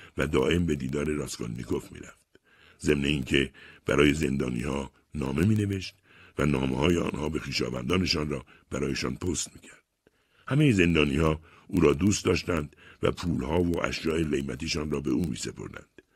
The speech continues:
اسم او را هم مادر سونیا گذاشته بودند. در این دوران سونیا و راسکولنیکوف به عشق یکدیگر زنده بودند.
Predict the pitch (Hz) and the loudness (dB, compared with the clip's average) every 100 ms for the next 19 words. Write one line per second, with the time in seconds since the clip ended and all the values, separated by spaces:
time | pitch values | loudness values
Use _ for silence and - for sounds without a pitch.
0 | _ - - 85 80 80 73 87 80 80 | _ -20 -4 2 2 2 2 4 4 4
1 | 76 - - - 76 73 69 65 - 67 | 2 -4 -20 -12 0 2 2 0 -2 -4
2 | 69 78 60 53 55 - 52 50 50 - | 2 0 0 -6 -8 -8 -10 -12 -16 -16
3 | - _ _ _ - _ _ - 80 80 | -20 _ _ _ -20 _ _ 4 4 6
4 | 78 95 104 - - - - 92 78 76 | 8 6 4 -2 -16 -16 -4 2 4 6
5 | 85 80 80 - 76 73 65 98 98 - | 6 6 4 2 0 0 0 0 0 -4
6 | - - _ - 90 90 - 85 67 71 | -20 -20 _ 0 4 4 6 6 4 2
7 | 78 85 - 55 52 87 80 - - - | 4 4 4 -6 -8 -10 -12 -16 -18 -20